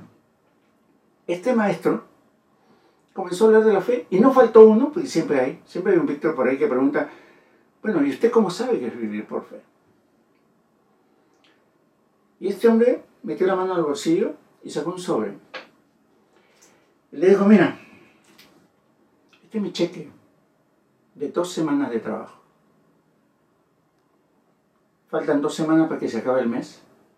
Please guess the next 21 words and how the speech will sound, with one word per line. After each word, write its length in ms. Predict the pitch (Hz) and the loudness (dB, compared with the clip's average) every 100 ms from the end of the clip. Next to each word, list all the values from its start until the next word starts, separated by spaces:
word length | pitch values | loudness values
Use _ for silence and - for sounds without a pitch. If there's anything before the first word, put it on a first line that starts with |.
| _ _ _ _ _ _ | _ _ _ _ _ _
y 100 | - | -14
que 100 | 123 | -12
tenga 280 | 123 117 117 | -10 -8 -8
que 80 | 107 | -8
pagar 240 | 110 107 | -8 -8
mi 80 | 104 | -8
renta 440 | 98 113 120 110 107 | -6 -6 -4 -10 -12
y 60 | |
todo. 180 | - - - _ _ _ _ _ _ _ _ _ | -18 -20 -20 _ _ _ _ _ _ _ _ _
Y 60 | 214 | -6
se 160 | 175 | -2
vislumbra 520 | 139 123 156 170 160 143 | 0 0 0 2 0 0
que 340 | 120 107 110 | -2 -2 -4
la 160 | - - | -6 -6
próxima 320 | 147 160 143 | -6 -4 -6
semana 400 | - 120 131 127 | -4 -4 -4 -4
el 80 | 110 | -4
trabajo 340 | 110 113 127 | -4 -4 -6
está 220 | - 113 | -10 -8
muy 160 | 107 107 | -8 -8
bajo". 240 | 98 - | -12 -20